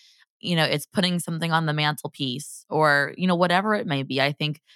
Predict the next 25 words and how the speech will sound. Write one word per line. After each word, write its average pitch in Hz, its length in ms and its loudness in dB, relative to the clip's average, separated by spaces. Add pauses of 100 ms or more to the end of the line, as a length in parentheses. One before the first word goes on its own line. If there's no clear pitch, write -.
(260)
absolutely 170 500 2
there's 156 220 0
so 165 200 -2
much - 520 -2 (800)
power 151 440 4
in 156 200 -4
that 139 260 4
honor 147 300 4
piece 143 320 -12
there. - 200 -4
And 151 140 -2
that's - 160 0
something 156 320 -4
I 143 80 -4
think 147 220 -6 (540)
when 185 140 2
I 214 240 4
think 196 220 0
about 160 300 4
decluttering, 139 720 -2 (340)
I 175 100 0
don't 180 460 0 (120)
often 165 380 2
think 139 240 -6
about 127 340 -6